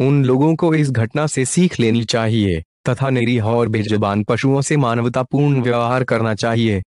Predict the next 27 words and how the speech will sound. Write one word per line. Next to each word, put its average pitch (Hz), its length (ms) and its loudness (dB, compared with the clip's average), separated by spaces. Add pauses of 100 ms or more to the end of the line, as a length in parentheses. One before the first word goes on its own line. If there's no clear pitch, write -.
(340)
घटना 139 400 0
के 160 120 0
बाबत 107 420 0
पूछे 117 360 -2
जाने 104 240 0
पर 135 200 -2
पंचायत 110 600 -2
समिति 143 460 0
सदस्यापति 117 760 -2
प्रमोद 135 380 0
कुमार 135 340 0
पंडित 113 440 0
ने 170 140 0
कहा 127 260 -2
कि 87 280 -2 (220)
मुफस्सिल 135 480 -2
थाना 143 320 0
क्षेत्र 147 440 -4
के 143 180 2
हसनपुर 147 600 0
जितवारपुर 107 720 -2
गांव 120 260 -2
में 135 220 0
विगत 117 360 -2
कुछ 151 200 -2
वर्षों 127 360 0
से 135 200 -2